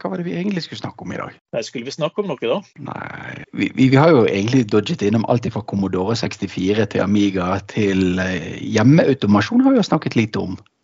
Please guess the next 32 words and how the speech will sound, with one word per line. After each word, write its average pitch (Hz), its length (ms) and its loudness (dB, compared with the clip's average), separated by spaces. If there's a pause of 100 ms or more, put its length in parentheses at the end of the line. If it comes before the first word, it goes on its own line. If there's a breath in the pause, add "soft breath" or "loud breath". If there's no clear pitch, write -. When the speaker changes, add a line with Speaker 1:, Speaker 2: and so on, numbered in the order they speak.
(120)
Speaker 1:
Sjokkerende 123 600 2
lite 190 180 0
om 208 80 6
hjemmeautomasjon. 135 600 0 (100)
Speaker 2:
Ja, 82 160 -12
og - 240 -16
så 143 80 -10
snak-, 170 300 -2 (100)
snakker 160 320 -2
vi 120 60 -2
jo 113 80 -4
som 170 100 -6
oftest 156 480 -2
om, 156 220 -2 (100)
eh, 131 160 -2
noe 143 160 -4
som 131 180 -10
er, 120 220 2
eh, 117 300 -2 (100)
relevant 135 720 0
for, 120 320 0
eh, 120 320 -2
arbeidstid, 113 1160 -4
tid 120 280 -4
og 120 220 0
arbeidsdag 110 580 -2
og 110 260 0
hva 123 140 0
vi 113 80 -4
driver 120 320 0
med, 131 240 -6
sånn, 143 160 -10